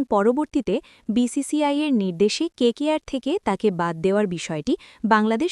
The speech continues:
ভালোভাবে নেয়নি। ক্রীড়া উপদেষ্টার মতে, যেখানে একজন ক্রিকেটারের নিরাপত্তা নিশ্চিত করা যাচ্ছে না, সেখানে পুরো দলের নিরাপত্তা দেওয়া অসম্ভব। ভোটের লড়াই ও আইসিসির আলটিমেটাম। নিরপেক্ষ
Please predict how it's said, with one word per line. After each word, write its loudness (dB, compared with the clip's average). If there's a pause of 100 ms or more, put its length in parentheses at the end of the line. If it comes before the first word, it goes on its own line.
ভালোভাবে 0
নেয়নি। -6 (600)
ক্রীড়া 2
উপদেষ্টার 0
মতে, -2 (180)
যেখানে 0 (100)
একজন -2
ক্রিকেটারের 0
নিরাপত্তা -2
নিশ্চিত -4
করা 0
যাচ্ছে -2
না, -2 (300)
সেখানে 0 (100)
পুরো 0
দলের 2
নিরাপত্তা 0
দেওয়া 0
অসম্ভব। -4 (680)
ভোটের 2
লড়াই 2 (100)
ও 4 (100)
আইসিসির -4
আলটিমেটাম। -2 (540)
নিরপেক্ষ 4